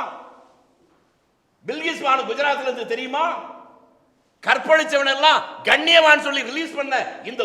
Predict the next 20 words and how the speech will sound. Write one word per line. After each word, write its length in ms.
உத்தம 280
புத்திரனுங்க 460
சோறு 400
திங்கிறவனா 440
இருந்தா 220
எப்ப 280
அந்த 140
பொண்ணு 200
திரும்பி 320
சுப்ரீம் 300
கோர்ட்டு 280
போய் 220
மீண்டும் 380
வழக்கு 320
வந்து 220
குஜராத் 540
அரசு 380
போட்ட 180
அஃபிடவிட் 440
என்ன? 160